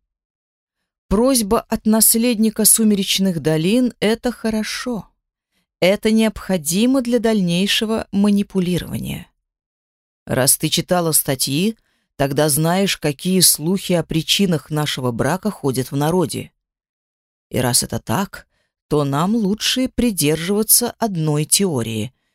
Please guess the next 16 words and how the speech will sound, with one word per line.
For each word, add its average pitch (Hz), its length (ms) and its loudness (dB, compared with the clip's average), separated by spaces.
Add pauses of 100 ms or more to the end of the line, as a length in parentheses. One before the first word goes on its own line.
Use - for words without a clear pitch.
(260)
наиболее 160 840 2
выигрышной 151 840 0
в 127 40 -6
данном 127 380 0
случае". - 580 -2 (1040)
Вион 143 600 0
явно 277 460 2
тянул 247 440 2
время. 175 520 0 (720)
Что - 500 -2
же 302 140 0
он 294 160 0
не 277 180 2
решается 247 640 0
мне 220 180 2
сказать? - 640 -4